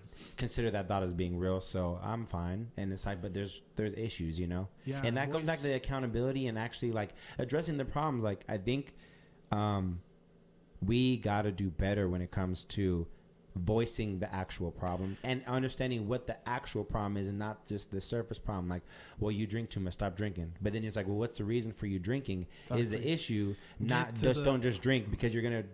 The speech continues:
Speaker 1: turn around and pick up something else." It's like, so let's identify what the tra-, either the childhood trauma is
Speaker 2: Yeah.
Speaker 1: or even the adult trauma that happened to you that you can actually start mending the
Speaker 2: Or
Speaker 1: fence
Speaker 2: maybe,
Speaker 1: or addressing.
Speaker 2: or maybe you just need to go talk to someone.
Speaker 1: Yeah.
Speaker 2: It takes that,
Speaker 1: But that,
Speaker 2: that
Speaker 1: that takes,
Speaker 2: friend,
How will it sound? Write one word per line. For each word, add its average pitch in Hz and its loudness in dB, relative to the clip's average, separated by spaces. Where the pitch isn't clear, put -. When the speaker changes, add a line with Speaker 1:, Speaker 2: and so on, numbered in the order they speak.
Speaker 1:
turn 131 2
around 123 2
and 107 -2
pick 135 2
up 127 2
something 127 2
else." 123 0
It's 107 4
like, 123 2
so 127 6
let's 123 6
identify 123 2
what 107 0
the 104 -2
tra-, 104 -2
either 107 0
the 98 -2
childhood 110 0
trauma 123 0
is 127 4
Speaker 2:
Yeah. 135 -4
Speaker 1:
or 110 4
even 120 4
the 117 4
adult 117 2
trauma 104 0
that 98 0
happened 104 -2
to 104 -2
you 92 2
that 101 0
you 107 -2
can 104 -4
actually 101 -4
start 101 -2
mending 101 -2
the 87 -2
Speaker 2:
Or - 0
Speaker 1:
fence 87 2
Speaker 2:
maybe, 98 -2
Speaker 1:
or 92 0
addressing. 92 0
Speaker 2:
or 160 -2
maybe 170 -2
you 170 -2
just 156 -6
need 160 -4
to 151 -4
go 143 -4
talk 135 -8
to 131 -4
someone. 113 -6
Speaker 1:
Yeah. 147 2
Speaker 2:
It 147 -4
takes 185 -4
that, 170 -6
Speaker 1:
But 139 6
that, 165 4
Speaker 2:
that 165 2
Speaker 1:
that - 2
takes, 185 4
Speaker 2:
friend, 233 -4